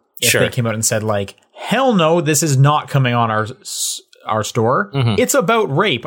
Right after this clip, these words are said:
Speaker 1: Are you insane?"
Speaker 2: <laughs> Yeah. Yeah, no, for sure.
Speaker 1: Like, I would wanna support that, you know, the people behind that s-, company and store. All right, moving on to some brighter stuff. Wargroove got a serious update that basically fixed almost all of my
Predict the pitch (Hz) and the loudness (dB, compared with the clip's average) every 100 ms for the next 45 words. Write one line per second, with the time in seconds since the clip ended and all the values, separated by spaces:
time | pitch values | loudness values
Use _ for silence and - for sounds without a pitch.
0 | - 147 165 196 190 - 175 110 90 - | -2 0 2 2 2 0 0 -2 -6 -16
1 | _ _ _ _ _ _ - 101 87 - | _ _ _ _ _ _ -4 -4 -4 -8
2 | _ _ _ _ _ _ _ _ - 170 | _ _ _ _ _ _ _ _ -2 0
3 | 98 - 139 113 - 117 143 107 _ _ | 0 -2 0 0 -2 -4 -4 -6 _ _
4 | _ _ _ _ _ _ _ _ _ _ | _ _ _ _ _ _ _ _ _ _
5 | 127 120 135 151 156 160 175 135 123 - | -6 -4 0 0 2 2 2 0 -2 -2
6 | 110 101 107 104 - _ 135 104 92 - | -2 0 -2 -4 -6 _ -12 -8 -8 -8
7 | 123 - 113 104 107 110 101 101 98 _ | -8 -4 -2 -2 -4 -4 -4 -4 -4 _
8 | _ _ - - - - - - - - | _ _ -18 -16 -16 -16 -16 -16 -14 -14
9 | _ _ - - 135 117 90 139 156 151 | _ _ -16 -4 0 0 -2 0 2 2
10 | 143 131 131 120 120 113 110 - 113 107 | 0 0 -2 0 0 -2 -2 -2 -2 -2
11 | - - - 135 180 147 151 151 143 135 | -8 -18 -2 2 2 2 2 2 2 0
12 | - _ - 127 120 - 170 170 170 - | -6 _ -4 -2 0 0 0 2 2 0
13 | 147 139 127 127 131 - - 117 127 139 | -2 -2 0 0 0 -6 -8 -2 0 0
14 | 135 131 - 131 - 131 123 120 - 127 | 0 0 0 -2 0 0 0 0 0 2
15 | 123 117 117 113 110 | 2 2 0 0 -2